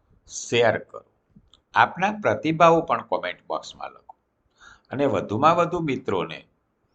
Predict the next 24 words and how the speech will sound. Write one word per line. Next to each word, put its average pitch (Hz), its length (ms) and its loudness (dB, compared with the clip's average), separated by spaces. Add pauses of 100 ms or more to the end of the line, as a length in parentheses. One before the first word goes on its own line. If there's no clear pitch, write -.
(320)
આપ 117 240 4
આ 110 80 6
વીડિયો 107 500 -2 (540)
ફોરવર્ડ 92 340 0
કરો 160 360 0 (460)
અને 123 360 -2 (120)
વધુમાં 147 460 0
વધુ 165 300 2
પ્રેરિત 180 540 0
કરો. 90 320 0 (320)
તો 175 100 2
એ 165 160 6
પણ 214 240 4
એક 220 180 4
યજ્ઞ 180 320 4 (220)
છે 90 180 -12 (260)
કે 147 100 -2
કોઈને 151 340 2
આપણે 143 280 4
ધર્મ 120 340 -4
તરફ 202 340 0
દોરી 110 300 0
રહ્યા 82 280 -2
છે, - 220 -20